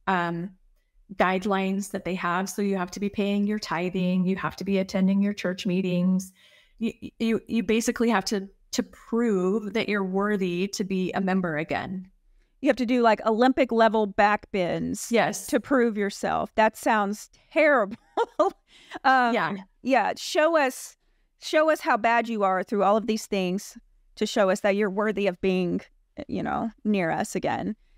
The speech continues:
Speaker 2: Ugh.
Speaker 1: Right.
Speaker 2: It's, it's extremely judgmental. And unfortunately, a lot of religions are that way. And I know,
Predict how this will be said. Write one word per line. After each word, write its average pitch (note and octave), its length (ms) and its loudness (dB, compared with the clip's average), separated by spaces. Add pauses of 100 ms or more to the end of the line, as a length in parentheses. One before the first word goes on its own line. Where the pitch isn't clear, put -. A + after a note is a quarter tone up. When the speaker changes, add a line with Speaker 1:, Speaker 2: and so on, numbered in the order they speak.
(340)
Speaker 2:
Ugh. A#3 160 0
Speaker 1:
Right. G#3+ 280 0
Speaker 2:
It's, G#3+ 200 -6
it's A#3 300 -2 (160)
extremely C#4 680 0
judgmental. G#3 580 0
And G#3 120 2
unfortunately, A3 440 0
a F#3+ 80 2
lot G3 200 2
of E3+ 60 -4
religions F#3+ 760 -4
are F#3+ 140 2
that F#3 200 0
way. F3+ 380 -2 (420)
And G3+ 100 2
I G3 60 4
know, F3+ 440 2